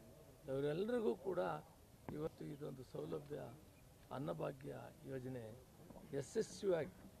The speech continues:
ಸುಮಾರು ಒಂದು ಸಾವಿರ ಕೋಟಿಗಿಂತ ಹೆಚ್ಚಿಗೆ ಈಗಾಗಲೇ ನಾವು ಒಂದು ಸಾವಿರ ಕೋಟಿ, ಹತ್ತು ಸಾವಿರ ಕೋಟಿ ಇರ್ಬೋದು, ಈಗಾಗಲೇ ಖರ್ಚು ಮಾಡಿದ್ದೀವಿ.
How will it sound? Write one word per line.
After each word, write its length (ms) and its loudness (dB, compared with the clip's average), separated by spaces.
ಸುಮಾರು 320 2
ಒಂದು 200 -2
ಸಾವಿರ 300 4
ಕೋಟಿಗಿಂತ 500 -2
ಹೆಚ್ಚಿಗೆ 440 -4
ಈಗಾಗಲೇ 540 2
ನಾವು 140 -6
ಒಂದು 180 -12
ಸಾವಿರ 200 -8
ಕೋಟಿ, 260 -14
ಹತ್ತು 220 -12
ಸಾವಿರ 260 -6
ಕೋಟಿ 260 -14
ಇರ್ಬೋದು, 300 -14
ಈಗಾಗಲೇ 460 2
ಖರ್ಚು 300 6
ಮಾಡಿದ್ದೀವಿ. 420 2